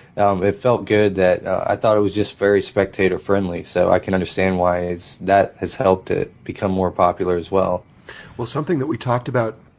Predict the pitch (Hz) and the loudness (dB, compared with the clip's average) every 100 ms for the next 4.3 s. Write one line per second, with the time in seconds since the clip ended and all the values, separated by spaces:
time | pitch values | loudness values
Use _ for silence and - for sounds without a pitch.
0 | - - 143 127 113 143 123 113 113 101 | -20 0 2 2 0 2 2 2 -4 -8
1 | - 165 117 107 - - 113 - 160 110 | -2 2 2 0 -4 -2 -2 -2 -4 2
2 | 127 131 101 98 - - 104 107 107 117 | 2 2 0 -4 -8 -12 -4 -2 2 4
3 | 123 117 104 117 110 113 104 101 101 117 | 4 0 2 0 0 -4 -4 -4 -2 -2
4 | 113 107 | -2 -4